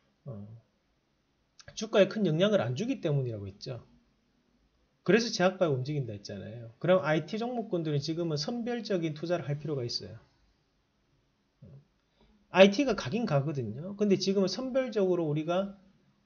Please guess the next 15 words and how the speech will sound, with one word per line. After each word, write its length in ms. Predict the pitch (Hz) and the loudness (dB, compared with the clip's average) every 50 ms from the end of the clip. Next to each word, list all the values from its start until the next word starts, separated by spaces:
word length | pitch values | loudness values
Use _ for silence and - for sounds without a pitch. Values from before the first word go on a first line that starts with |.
| _ _ _ | _ _ _
어, 440 | 131 107 90 92 - - - - - _ | -18 -16 -16 -16 -20 -20 -20 -20 -18 _
구분을 340 | - 254 254 254 233 190 165 | -4 -4 -2 0 2 2 2
해서 200 | 156 143 160 147 | 0 -2 -6 -8
상-, 360 | - - 208 208 202 202 - - - _ _ _ | -8 -6 -4 -4 -4 -4 -8 -14 -20 _ _ _
생각을 400 | - - 208 214 214 202 185 165 | -6 -4 -2 0 2 2 2 2
한번 160 | 147 143 143 | 0 0 0
해볼 180 | 196 202 220 202 | 2 0 0 0
필요가 240 | 202 220 240 180 113 | -2 0 0 0 0
있습니다. 480 | - - - 127 120 - - - - _ _ _ _ _ _ _ _ _ _ _ _ _ _ _ _ - | 0 -4 -6 -8 -10 -12 -14 -20 -20 _ _ _ _ _ _ _ _ _ _ _ _ _ _ _ _ 4
아이티라고 480 | 190 202 208 202 - - 311 262 240 | 4 6 6 4 4 4 4 6 6
해서 120 | 214 202 - | 4 0 -2
다 120 | 147 147 | -2 -2
가는 240 | 143 170 175 180 180 | 0 0 0 -2 -2
건 120 | 175 143 104 | -4 -4 -6
아니에요. 380 | 98 104 110 113 104 98 104 | -8 -8 -10 -10 -12 -14 -16